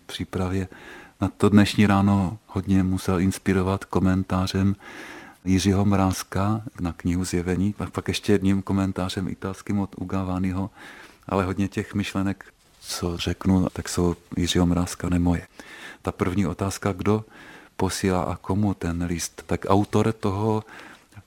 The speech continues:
listu Zjevení, je taková hodně zajímavá otázka.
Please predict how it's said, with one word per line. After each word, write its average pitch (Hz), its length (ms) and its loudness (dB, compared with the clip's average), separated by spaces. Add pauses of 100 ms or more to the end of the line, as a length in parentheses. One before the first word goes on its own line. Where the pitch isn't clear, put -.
listu 95 400 -2
Zjevení, 101 640 2 (500)
je 82 140 -4
taková - 380 -2
hodně 90 360 0
zajímavá 92 540 0
otázka. 98 680 -4